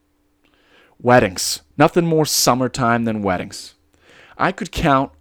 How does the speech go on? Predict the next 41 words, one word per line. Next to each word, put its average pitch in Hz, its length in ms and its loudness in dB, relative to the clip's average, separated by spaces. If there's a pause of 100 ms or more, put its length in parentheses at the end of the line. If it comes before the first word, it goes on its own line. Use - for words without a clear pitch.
on 123 200 -2
my 113 180 -4
hand 107 680 -4 (520)
prior 147 380 4
to 147 120 -4
last 127 360 2
weekend. 107 320 -6
I - 20 0
haven't 185 140 -4
been 190 120 -2
to 170 80 -2
a 131 40 0
ton - 180 -8
of 92 80 -6
weddings. - 400 -12 (100)
I 135 60 -6
could 156 240 -6
count 165 240 0
the - 60 -6
number 131 260 0
of 120 60 0
weddings 113 280 0
I've 104 80 -4
been 104 160 -4
to 107 120 -8
on 95 100 -8
one 92 140 -8
hand. - 340 -16 (1120)
That 131 120 0
was 156 140 2
until 135 260 2
last 110 300 4
weekend. 95 380 -12 (880)
Your 135 100 -2
boy 147 220 8
was 135 140 2
indirectly 160 560 4
invited 127 520 6
to 95 360 -2 (640)
two 240 180 0
weddings, 123 600 2